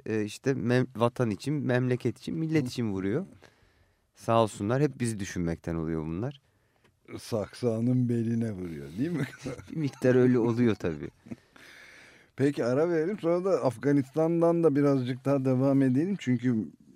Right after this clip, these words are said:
Speaker 2: operasyon devam ediyor ve sivil, e, kayıplar da, e, artarak
Speaker 1: Haliyle
Speaker 2: devam
Speaker 1: devam ediyor.
Speaker 2: ediyor. Gene üç sivil falan ölmüş. Onlardan da bahseder. Sonra da Türkiye'deki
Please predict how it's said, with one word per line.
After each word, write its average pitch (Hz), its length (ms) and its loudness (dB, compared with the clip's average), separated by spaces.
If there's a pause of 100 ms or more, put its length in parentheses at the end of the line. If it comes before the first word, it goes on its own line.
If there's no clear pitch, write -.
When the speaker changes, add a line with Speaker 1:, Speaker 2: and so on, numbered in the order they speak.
Speaker 2:
operasyon 113 680 -2
devam 123 420 4
ediyor 131 340 -2
ve 139 100 0
sivil, 127 540 0 (240)
e, 101 300 -4 (220)
kayıplar 104 680 -4
da, 78 180 -10 (380)
e, 85 60 -14 (300)
artarak 92 520 -10
Speaker 1:
Haliyle 104 300 2
Speaker 2:
devam 82 160 -4
Speaker 1:
devam 80 360 -6
ediyor. 78 260 -6
Speaker 2:
ediyor. 139 200 -4 (1700)
Gene 120 320 -4
üç 123 180 -2
sivil 107 260 -6
falan 120 260 -2
ölmüş. 135 300 -4
Onlardan 143 640 2
da 110 160 -2
bahseder. 123 500 -2
Sonra 135 360 -2
da 156 80 -4
Türkiye'deki 113 880 -4